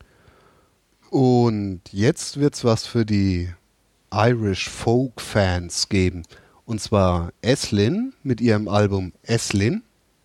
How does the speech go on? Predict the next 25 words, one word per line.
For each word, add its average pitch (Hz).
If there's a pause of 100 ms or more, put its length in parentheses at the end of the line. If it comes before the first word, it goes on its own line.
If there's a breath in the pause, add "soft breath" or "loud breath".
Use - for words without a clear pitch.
(1160 soft breath)
Und 98 (400 loud breath)
ja, 107
wer 110
Irish 110
Folk 107
mag, 98 (260)
darf 113
auch 104
gerne 107
noch 98
dranbleiben 101
und 117
zuhören. 117 (2000 loud breath)
Und 113 (600)
naja, 117
wir 110
haben 127
ja 107
schon -
mal 98
kurz -
vor 104
der 98
Sendung 101
gesprochen. 95